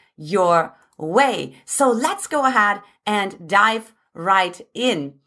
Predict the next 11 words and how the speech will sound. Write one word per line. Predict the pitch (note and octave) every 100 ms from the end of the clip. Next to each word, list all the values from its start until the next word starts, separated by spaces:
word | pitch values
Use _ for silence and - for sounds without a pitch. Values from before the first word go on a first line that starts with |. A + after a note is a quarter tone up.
| _ _ _ _ _ _ _ _ _ _ _
The | B3
number | B3 D4 G4 G#4 F4
one | E4 D#4
mistake | C4+ - C4 B3+
is | A3 - -
you | G#3
trying | G#3 - - A3+ B3+ C#4 D#4 E4+
to | - B3+
hide | A3+ - A3+ C4+ A#3 F3+ F3+ _ _ _ - -
her | C4+ C4+ C4+ C4 - _ _ -
insecurities. | A#3 A#3 - A3 G#3+ - G#3 E3+ - - - -